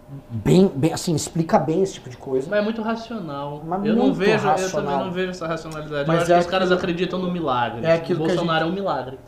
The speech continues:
Speaker 2: Vivo.
Speaker 1: Eu, assim, a ideia do milagre não, não é tão, tão absurda. Na verdade, assim, ela é a ideia, a ideia, porque o, o Bolsonaro é pra, pra essas pessoas um milagre. Você pega, eu não tô brincando, você pega o Gengivudo, Alan dos Santos.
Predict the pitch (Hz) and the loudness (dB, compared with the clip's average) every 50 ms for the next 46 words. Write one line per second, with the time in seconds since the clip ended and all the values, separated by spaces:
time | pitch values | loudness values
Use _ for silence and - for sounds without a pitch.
0 | - - - - 120 123 127 - - - - 214 208 - 285 - - 208 180 185 | -20 -20 -20 -12 -4 0 2 2 2 0 -2 -4 -4 -4 -2 0 2 4 4 4
1 | 240 294 277 214 185 156 139 139 160 175 156 147 151 156 185 214 208 180 185 220 | 4 2 2 0 0 0 0 0 0 -2 -2 -4 -6 -6 -6 -6 -4 -4 -4 -4
2 | 233 220 226 - 175 170 156 147 - - - 156 151 143 143 127 127 131 127 - | -4 -4 -6 -6 -6 -6 -6 -8 -10 -12 -12 -10 -10 -10 -8 -8 -10 -10 -10 -12
3 | - - - 131 127 127 123 120 113 - 131 139 160 175 202 214 202 - - 190 | -12 -8 -6 -4 -4 -4 -6 -10 -12 -12 -10 -8 -4 -2 -2 -4 -4 -4 -6 -8
4 | - - - - - - - - 196 214 233 226 208 - 180 175 160 156 160 165 | -8 -10 -14 -20 -20 -16 -6 -4 -2 0 2 2 2 2 0 -2 -2 -4 -6 -6
5 | 160 - - 202 - 226 226 202 226 220 196 196 160 175 214 208 - - 185 165 | -8 -8 -10 -8 -4 -4 -2 -2 0 0 0 0 2 2 2 2 0 -2 -2 -2
6 | 165 180 196 170 139 - - - - - - - - - - 185 214 247 226 - | 0 0 0 0 -2 -4 -8 -14 -18 -20 -20 -20 -8 0 4 4 4 4 2 -2
7 | - - 165 151 147 139 135 131 - - 117 - 143 - - - - - 131 - | -4 -4 -2 0 2 2 0 0 -2 -6 -6 -8 -8 -8 -8 -12 -14 -12 -12 -8
8 | - - 180 165 185 170 147 139 127 113 113 110 110 113 - - - - - - | -6 -4 -4 -4 -4 -4 -4 -4 -4 -4 -6 -8 -10 -14 -16 -20 -20 -20 -20 -20
9 | - - - - - 175 - - - 220 220 208 202 190 - - 175 180 226 208 | -20 -20 -12 -8 -6 -4 -4 -2 -2 -2 0 2 0 0 0 -2 -4 -2 0 0
10 | 254 254 262 - 196 180 185 170 156 - - 202 196 196 202 190 185 175 190 180 | 0 0 0 -2 -2 -2 -2 -4 -6 -4 -2 -2 0 2 4 4 4 4 2 -2
11 | 160 170 156 175 175 147 143 147 143 139 131 - - 135 131 127 - - | -2 -2 0 0 0 0 0 -2 -2 -4 -6 -8 -10 -10 -10 -10 -12 -16